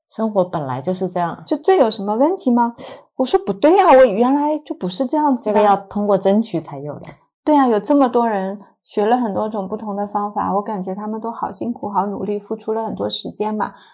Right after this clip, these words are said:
Speaker 2: 才能获得这种感受，我怎么突然就有了呢？这肯定不对，就是，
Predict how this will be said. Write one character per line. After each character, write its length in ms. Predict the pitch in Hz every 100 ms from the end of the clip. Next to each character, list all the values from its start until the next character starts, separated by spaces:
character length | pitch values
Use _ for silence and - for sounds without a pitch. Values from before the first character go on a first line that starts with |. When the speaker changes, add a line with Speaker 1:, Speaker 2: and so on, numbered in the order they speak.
| _
Speaker 2:
才 140 | -
能 100 | 214
获 220 | 240 269 254
得 140 | 208
这 120 | 214
种 220 | 208 196
感 220 | 202 190 190
受， 180 | 214
我 140 | 196 214
怎 120 | 220
么 120 | 196
突 180 | 185 -
然 180 | 214 196
就 160 | 196
有 260 | 226 226 196
了 160 | - 120
呢？ 100 | 110 - _ _ -
这 180 | - 226
肯 240 | - 180
定 160 | 202 196
不 120 | 180
对， 340 | - 202 185
就 140 | -
是， 100 | 185